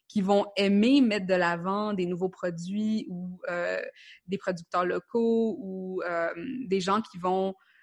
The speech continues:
créer des choses uniques parce que c'est comme, « Ah, je regarde ce que j'ai trouvé, genre,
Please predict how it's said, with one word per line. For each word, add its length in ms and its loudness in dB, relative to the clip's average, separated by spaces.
créer 300 6
des 140 2
choses 320 0
uniques 580 0
parce 220 -8
que 340 2
c'est 180 -14
comme, « 300 0
Ah, 140 0
je 80 4
regarde 300 -2
ce 60 -16
que 80 -2
j'ai 140 -8
trouvé, 500 -4
genre, 340 -2